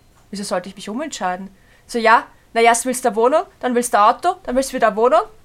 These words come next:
jetzt ist ein Auto, jetzt ist eine Wohnung, na, was ist denn jetzt?“ Ich so, „Ja, na, ich wollte schon immer eine Wohnung, aber ich hab halt keine gefunden und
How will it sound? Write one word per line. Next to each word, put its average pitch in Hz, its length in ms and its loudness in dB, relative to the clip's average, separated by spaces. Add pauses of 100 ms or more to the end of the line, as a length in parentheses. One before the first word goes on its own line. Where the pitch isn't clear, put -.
(160)
jetzt 247 160 -10
ist 247 160 -6
ein 214 60 4
Auto, 269 260 2
jetzt 349 160 -2
ist 247 120 -8
eine 233 100 -2
Wohnung, 311 260 0
na, 254 100 2
was 277 120 -4
ist - 180 -6
denn 330 80 2
jetzt?“ - 240 -4 (760)
Ich - 140 -10
so, 226 80 -10
„Ja, 220 300 -2
na, 226 200 -4 (520)
ich - 180 -18
wollte 208 280 -2
schon 202 220 -10 (140)
immer 277 240 -8 (160)
eine 196 420 -6
Wohnung, 196 640 -8
aber 202 500 -2
ich - 160 -12
hab 214 160 -4
halt 202 220 -10
keine 180 280 -10
gefunden 233 760 -14
und 202 420 -12